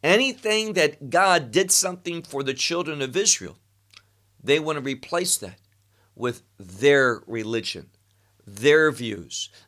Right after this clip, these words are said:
those things that are pleasing to them, those things that, that want to defy the truth. And the truth I'm speaking about,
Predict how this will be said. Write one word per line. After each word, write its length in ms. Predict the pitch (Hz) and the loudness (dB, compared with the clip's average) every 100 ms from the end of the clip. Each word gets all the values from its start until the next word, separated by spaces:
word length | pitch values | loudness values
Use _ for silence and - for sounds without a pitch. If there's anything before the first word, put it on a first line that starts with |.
| - | 0
those 400 | 151 170 160 - | 4 6 4 2
things 360 | 143 147 139 | -2 -2 -4
that 140 | 131 123 | -4 -2
are 100 | 123 | -2
pleasing 600 | - 143 147 143 131 127 | -4 -6 -4 -4 -6 -6
to 160 | 131 | -8
them, 360 | 113 135 127 110 | -2 -2 -2 -2
those 320 | 147 160 170 | 2 4 2
things 540 | - 165 151 135 131 - | 0 0 -2 -2 -6 0
that, 220 | 131 120 - - - | 0 0 -4 -8 0
that 280 | 143 131 | 0 0
want 480 | 107 107 156 190 185 | -10 -2 0 0 -2
to 440 | - 170 107 87 - _ _ _ _ _ _ | -4 -4 -4 -6 -14 _ _ _ _ _ _
defy 880 | 127 127 - - 180 131 110 107 107 _ | -4 -4 -6 -2 0 2 2 0 -4 _
the 160 | 151 | -8
truth. 560 | 147 - 202 120 - - _ _ _ _ - - | -6 -4 -4 -6 -18 -20 _ _ _ _ -20 -6
And 200 | 135 139 | -2 0
the 60 | 131 | 0
truth 340 | 131 196 190 | 2 2 2
I'm 140 | 180 165 | 0 -2
speaking 400 | - 190 185 143 | -6 -6 -6 -4
about, 380 | 101 123 123 | 2 4 2